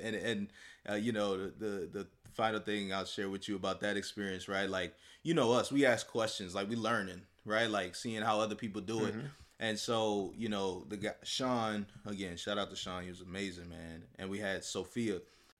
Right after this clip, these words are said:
Speaker 1: They have been on other sets and other productions, right? And so they have been on sets with The Rock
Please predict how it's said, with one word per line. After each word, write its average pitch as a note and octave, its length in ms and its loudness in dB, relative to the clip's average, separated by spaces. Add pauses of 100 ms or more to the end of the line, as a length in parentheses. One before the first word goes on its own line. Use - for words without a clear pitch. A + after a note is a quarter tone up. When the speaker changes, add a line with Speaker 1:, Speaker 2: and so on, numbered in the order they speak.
Speaker 1:
They C3 140 2
have G#2+ 140 0
been C3 180 2
on A#2 180 2
other A2 200 2
sets - 400 0
and A2+ 80 -2
other A2+ 140 0
productions, G2+ 800 -2
right? A2+ 320 6
And G#2 160 -4
so A2 260 2
they A2 200 2
have F#2+ 140 -2
been C3 180 0
on G#2+ 220 0
sets - 380 -4
with G2+ 220 -6
The F2+ 100 -10
Rock F#2 440 -4